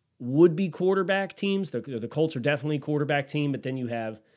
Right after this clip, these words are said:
Seattle at five, potentially a quarterback team. Detroit at six, potentially a quarterback team. The Raiders at seven, potentially a quarterback team. The Falcons at eight, potentially a quarterback team. The Titans at eleven, they've been rumored to be trying to get up in the draft.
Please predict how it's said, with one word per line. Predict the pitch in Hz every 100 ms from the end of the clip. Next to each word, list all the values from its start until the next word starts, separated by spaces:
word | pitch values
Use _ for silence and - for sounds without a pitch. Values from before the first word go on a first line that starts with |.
| _ _
Seattle | - 123 123 131 117
at | -
five, | 120 123 131
potentially | 139 127 131 127 123
a | 127
quarterback | - 131 123 123 123 120
team. | 135 127
Detroit | 110 - 123
at | 110
six, | - 151 147
potentially | - 113 - 135 135 - 135 135
a |
quarterback | 131 127 131 127 127 127
team. | - 139
The | 131
Raiders | 110 131 131 110
at | 104
seven, | 143 139 143 139
potentially | 123 135 131 - 127 131
a | 123
quarterback | 123 131 131 123 127 120
team. | 131 131 131 - _ _ _ _ _
The | 113
Falcons | 120 131 131 117
at | 120
eight, | 147 151 - _ -
potentially | 143 170 180 165 165
a |
quarterback | 151 156 151 139 139
team. | 139 156
The | 135
Titans | - 147 170 135
at | 127
eleven, | 117 135 151 156
they've | 135
been | 127
rumored | 135 143
to | 123
be | 123
trying | - 127 120
to |
get | 110 131 -
up | 143 -
in | 160 151
the |
draft. | 147 147 156 180 -